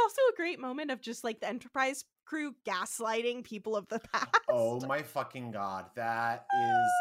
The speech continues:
Speaker 2: it's so
Speaker 1: <laughs>
Speaker 2: hilarious where they're just like, "No, no, we're not, you
Speaker 1: No, I
Speaker 2: don't,
Speaker 1: don't
Speaker 2: we
Speaker 1: hear
Speaker 2: don't need to
Speaker 1: anything.
Speaker 2: know. We're not important.
Speaker 1: I
Speaker 2: You
Speaker 1: don't
Speaker 2: don't need to do, put
Speaker 1: No.
Speaker 2: us in your records." Like, "No, just don't do
Speaker 1: No.
Speaker 2: it." <laughs> They're all like, "Yes,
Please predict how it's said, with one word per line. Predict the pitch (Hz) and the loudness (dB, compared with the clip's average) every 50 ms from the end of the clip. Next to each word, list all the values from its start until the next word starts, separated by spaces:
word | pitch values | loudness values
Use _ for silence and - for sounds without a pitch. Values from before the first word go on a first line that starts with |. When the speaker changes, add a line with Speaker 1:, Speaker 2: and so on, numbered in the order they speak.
| 719 719 698 679 | 2 2 2 0
Speaker 2:
it's | 640 640 - - - - - | -2 -4 -10 -10 -10 -10 -8
so | - 554 - - - - 605 - - 539 - 523 659 | -4 -2 0 0 2 2 2 2 2 0 2 8 8
Speaker 1:
<laughs> | 762 659 622 | 8 8 8
Speaker 2:
hilarious | 622 - - - - - - 110 107 107 104 104 104 101 95 92 90 90 - - - | 2 -2 -6 -10 -8 -6 -4 -2 -2 -2 -2 -4 -4 -6 -8 -8 -10 -12 -12 -12 -12
where | 113 110 101 | -10 -10 -10
they're | 110 107 | -10 -8
just | 107 104 - | -8 -6 -6
like, | 110 107 107 - - - - - - - - | -6 -6 -6 -8 -10 -14 -16 -20 -20 -12 -4
"No, | 196 190 180 180 175 - - _ _ _ | -2 0 0 0 -2 -4 -12 _ _ _
no, | - 175 170 170 170 165 | -4 -2 -2 -2 0 -2
we're | 180 175 | -2 -2
not, | 165 165 160 151 160 175 175 | -2 -2 -4 -6 -8 -12 -8
you | 175 190 | -6 -4
Speaker 1:
No, | 180 | -4
I | - 440 | -2 -2
Speaker 2:
don't, | 440 494 | -2 -4
Speaker 1:
don't | - 180 | -4 -2
Speaker 2:
we | 202 | -2
Speaker 1:
hear | 202 | -4
Speaker 2:
don't | 175 143 | -4 -4
need | 120 110 | -4 -6
to | 107 | -6
Speaker 1:
anything. | 107 104 104 | -4 -4 -6
Speaker 2:
know. | 113 | -4
We're | 151 190 | -4 -2
not | 185 156 120 | 0 0 -2
important. | 113 107 - - 90 90 95 104 | -2 -6 -8 -10 -10 -10 -8 -8
Speaker 1:
I | 110 | -8
Speaker 2:
You | - 494 - | -6 -6 -6
Speaker 1:
don't | - - | -6 -6
Speaker 2:
don't | 107 101 | -6 -8
need | 101 | -8
to | 98 95 92 - - | -8 -10 -12 -12 -14
do, | 107 92 90 - - | -12 -12 -12 -12 -12
put | 107 101 | -10 -10
Speaker 1:
No. | - | -8
Speaker 2:
us | - 98 | -10 -10
in | 95 90 | -12 -12
your | 92 90 | -14 -10
records." | 85 90 95 - 113 107 - | -10 -10 -10 -10 -12 -8 -8
Like, | 139 143 - | -8 -8 -6
"No, | 170 156 147 | -6 -6 -6
just | 131 127 - | -6 -8 -8
don't | - 147 143 147 - | -6 -6 -6 -4 -4
do | 508 | -4
Speaker 1:
No. | - 104 | -2 -2
Speaker 2:
it." | 113 120 120 - | -4 -6 -8 -8
<laughs> | |
They're | - 110 104 | -8 -6 -4
all | 107 104 101 | -4 -4 -4
like, | 98 98 - | -6 -8 -10
"Yes, | - - | -6 -4